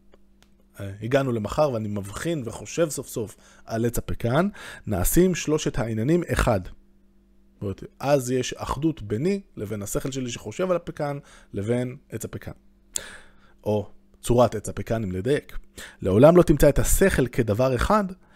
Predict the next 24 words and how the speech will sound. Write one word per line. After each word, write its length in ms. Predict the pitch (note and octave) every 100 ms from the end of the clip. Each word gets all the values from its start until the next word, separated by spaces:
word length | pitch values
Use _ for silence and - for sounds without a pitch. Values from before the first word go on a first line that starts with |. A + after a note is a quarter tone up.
| - - -
ואת 180 | A2 A#2
המושכל 500 | G#2+ A2 - D3+ B2+
כדבר 420 | - G#2+ G#2+ F#2
אחר, 300 | - F#3+ G#3 E3+
אלא 200 | D3+ B2
אם 100 | A2
כן 240 | A2 F#3+ E3+
הם 180 | C3+
נחשבים 680 | A#2+ - A2 G#2 F#3 A3 A3 F#3+ -
בכוח. 640 | A#2+ - B2 F2 - - - _ _ - - - - - - -
ומכיון 760 | C3 D#3+ E3 - D#3 D3+ E3 E3
שהוכח 580 | - D3 D3+ - C#3 -
בהוכחה 460 | A#2+ - A2+ C3
מופתית, 540 | C#3 C3 - C#3 - - - - - - - - - _ _ - - - - - - - - -
שהאל 420 | B2+ B2 D3 D3
התעלה 320 | C#3 B2+ C#3+
והתגדל 580 | C#3+ C#3 B2+ B2+ C3+ A2+
הוא 300 | G#2 C#3+ - - - - -
שכל 440 | - C#3 - A2+ G2 -
בפועל, 540 | A2 - A2+ A#2 D3+
ראינו 260 | A#2 B2 B2
כבר 240 | B2+ A2+
את 80 | A2
ההוכחה, 480 | G#2 A2 - B2